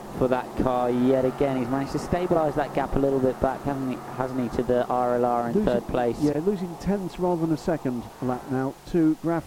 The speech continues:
Speaker 2: Racing cars. Oh, sorry, again I've misidentified the Aero car. My apologies. That will be Matt Bell, won't it?
Speaker 1: Yeah.
Speaker 2: The car now well down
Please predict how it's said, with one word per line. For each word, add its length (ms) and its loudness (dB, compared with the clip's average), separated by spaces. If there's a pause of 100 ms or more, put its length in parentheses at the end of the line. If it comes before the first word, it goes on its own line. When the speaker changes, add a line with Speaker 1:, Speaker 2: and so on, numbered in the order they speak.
Speaker 2:
Racing 380 -2
cars. 340 -2 (340)
Oh, 260 -8 (100)
sorry, 200 -2
again 400 2
I've 80 0
misidentified 680 -2
the 80 2
Aero 320 0
car. 200 -2 (360)
My 140 0
apologies. 400 -2
That 200 -2
will 80 2
be 140 2
Matt 280 -6
Bell, 200 2
won't 160 0
it? 100 -4 (500)
Speaker 1:
Yeah. 120 0
Speaker 2:
The 100 -4
car 240 -2
now 180 0
well 260 2
down 440 0